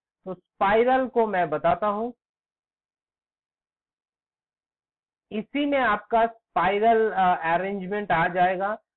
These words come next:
अगर spiral arrangement आ गया तो आप समझ लो इसकी just opposite में एक leaf इस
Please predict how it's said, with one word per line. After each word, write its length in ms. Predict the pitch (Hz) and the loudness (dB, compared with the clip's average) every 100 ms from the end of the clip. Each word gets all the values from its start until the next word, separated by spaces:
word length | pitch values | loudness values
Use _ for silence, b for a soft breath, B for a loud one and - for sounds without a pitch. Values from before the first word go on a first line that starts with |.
| _ | _
अगर 280 | 135 156 202 | -6 -2 -2
spiral 640 | - _ 175 185 202 226 | -4 _ 0 0 2 2
arrangement 540 | 208 196 208 214 208 190 | 2 0 -2 -4 -4 0
आ 140 | 175 | 0
गया 240 | 185 202 202 | 0 -4 -6
तो 180 | 196 | -6
आप 380 | 185 156 170 170 - | -6 0 -2 -2 -6
समझ 260 | 175 196 | -4 -4
लो 320 | 185 196 196 - | -4 -6 -6 -8
इसकी 400 | 180 _ 208 165 | -12 _ -12 -6
just 340 | 190 196 - - | -4 -4 -10 -6
opposite 640 | 151 160 - 196 175 196 185 | -2 -2 -4 -6 -6 -10 -10
में 140 | 196 | -10
एक 380 | 185 170 175 175 | -8 -8 -8 -8
leaf 300 | 170 175 - | -8 -8 -8
इस 120 | 170 | -12